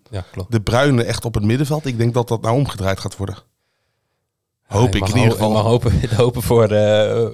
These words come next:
Speaker 1: voor, voor De Bruyne dat het gaat gebeuren, want die was, eh, een potje gefrustreerd volgens mij, eh.
Speaker 2: Ja,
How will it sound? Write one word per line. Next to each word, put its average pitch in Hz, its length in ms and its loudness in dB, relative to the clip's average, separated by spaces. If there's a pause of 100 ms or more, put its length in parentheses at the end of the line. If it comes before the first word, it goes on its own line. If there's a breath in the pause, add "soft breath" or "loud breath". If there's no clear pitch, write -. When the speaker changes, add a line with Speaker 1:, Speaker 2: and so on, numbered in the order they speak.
(240)
Speaker 1:
voor, 110 260 -6
voor 113 160 -4
De 101 60 -4
Bruyne 117 380 0
dat 95 220 -6
het 98 120 -16
gaat 101 200 -6
gebeuren, 107 400 -4
want 113 120 -6
die 117 80 -10
was, 120 220 -8
eh, 117 200 -4
een 117 300 -10
potje 123 260 -8
gefrustreerd 123 560 -10
volgens 98 260 -6
mij, 92 300 -6
eh. 98 80 -6
Speaker 2:
Ja, 98 200 2